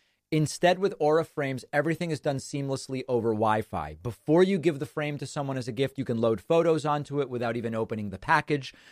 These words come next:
So when the recipient opens it, your photos are there. I've given both my parents these as gifts. We set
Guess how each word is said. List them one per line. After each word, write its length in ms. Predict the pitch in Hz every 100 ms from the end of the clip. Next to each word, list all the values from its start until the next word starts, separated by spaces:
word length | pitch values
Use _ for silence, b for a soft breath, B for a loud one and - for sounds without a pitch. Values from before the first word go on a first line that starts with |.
| B
So 240 | - 160
when 220 | 135 131
the 80 | 123
recipient 640 | 117 117 - 196 196 180 -
opens 480 | 165 175 160 135 127
it, 160 | 127 -
your 160 | 120
photos 580 | 113 - 139 139 135 127 -
are 140 | 107
there. 460 | 98 120 131 165 185 b b b -
I've 320 | 147 180 139
given 480 | 165 139 151 151 151 _ -
both 460 | 107 160 196 208
my 160 | 190 185
parents 540 | - 151 147 151 151
these 340 | 135 139 139 131
as 160 | 120
gifts. 500 | 92 147 165 - - - _ _ _
We 160 | 127 151
set 460 | - - 135 135